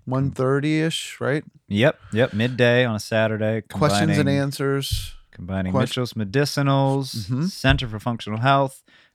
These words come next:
Speaker 2: Restore. What is the other name for it?
Speaker 1: Uh, just re-, they call it Restore Wellness.
Speaker 2: Restore
Speaker 1: It's a
Speaker 2: Wellness.
Speaker 1: dispensary, a medical marijuana,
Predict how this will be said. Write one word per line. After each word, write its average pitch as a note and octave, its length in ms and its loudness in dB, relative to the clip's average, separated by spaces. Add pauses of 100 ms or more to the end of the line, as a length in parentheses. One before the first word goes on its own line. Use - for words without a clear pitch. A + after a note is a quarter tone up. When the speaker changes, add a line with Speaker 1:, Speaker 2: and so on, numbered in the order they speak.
Speaker 2:
Restore. C3+ 1160 0 (180)
What A2+ 180 -6
is A2+ 120 -6
the A#2 160 -6
other A#2+ 160 -2
name A#2+ 220 -4
for C3 220 -10
it? - 100 -16 (580)
Speaker 1:
Uh, C3+ 320 6
just C3 260 -6
re-, C3+ 220 -6
they D3 100 -2
call D3+ 180 4
it A2+ 40 -10
Restore D3 300 2
Wellness. C#3 480 4
Speaker 2:
Restore A2+ 300 0
Speaker 1:
It's A2 80 4
a A#2 40 4
Speaker 2:
Wellness. C3+ 240 4
Speaker 1:
dispensary, C3+ 500 0
a A2+ 60 -6
medical B2+ 280 -2
marijuana, A#2 640 -2